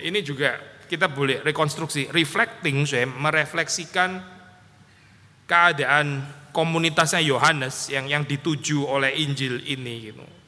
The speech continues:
Dan bagian-bagian ini penting gitu. Kita bisa merekonstruksi keadaan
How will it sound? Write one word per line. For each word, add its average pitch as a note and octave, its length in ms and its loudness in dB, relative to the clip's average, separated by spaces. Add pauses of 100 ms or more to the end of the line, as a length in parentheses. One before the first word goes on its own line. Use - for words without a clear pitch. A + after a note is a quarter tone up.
Dan C3 240 -4
bagian-bagian C3+ 560 2
ini E3 80 2
penting C#3 560 -2
gitu. A2+ 80 -14 (1200)
Kita D#3+ 160 4
bisa F3 320 4
merekonstruksi E3+ 960 4
keadaan D3 880 4